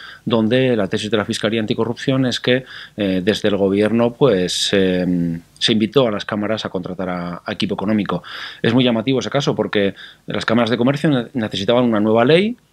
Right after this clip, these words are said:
y la redacta Equipo Económico para presentársela después al gobierno,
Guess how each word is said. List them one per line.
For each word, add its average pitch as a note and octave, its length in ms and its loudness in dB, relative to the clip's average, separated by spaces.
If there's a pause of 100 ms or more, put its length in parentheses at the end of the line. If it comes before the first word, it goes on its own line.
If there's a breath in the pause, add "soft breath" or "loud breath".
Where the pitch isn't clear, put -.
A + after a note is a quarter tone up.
(380)
y A#2+ 180 0
la G2+ 100 0
redacta G2+ 360 -2
Equipo A#2 200 0
Económico A#2 500 0 (1400)
para G#2+ 180 -2
presentársela A#2+ 640 -2
después D#3+ 640 2 (280)
al E2+ 100 -12
gobierno, C#3+ 540 0